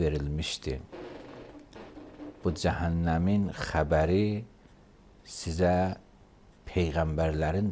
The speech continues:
dili ilə, vəhy vasitəsilə sizə deyilmişdi. Tuədun həm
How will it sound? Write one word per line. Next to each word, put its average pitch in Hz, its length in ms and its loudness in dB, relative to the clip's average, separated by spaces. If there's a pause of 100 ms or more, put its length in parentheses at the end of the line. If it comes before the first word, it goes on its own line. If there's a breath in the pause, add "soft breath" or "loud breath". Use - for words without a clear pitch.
dili 87 380 2
ilə, 95 340 2 (1400 loud breath)
vəhy 95 480 4
vasitəsilə 98 960 -2
sizə 85 320 -2
deyilmişdi. 71 720 -4 (800)
Tuədun 131 800 4 (1160 loud breath)
həm 120 220 4